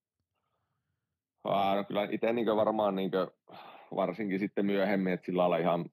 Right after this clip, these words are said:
tarkoituksella ite aika, aika, niinku, tylsän ja pidättyväisen kuva on,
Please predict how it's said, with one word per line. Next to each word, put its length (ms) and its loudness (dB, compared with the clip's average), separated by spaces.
tarkoituksella 640 0
ite 300 0
aika, 420 2
aika, 300 -2
niinku, 220 0
tylsän 440 0
ja 140 0
pidättyväisen 680 0
kuva 340 2
on, 200 0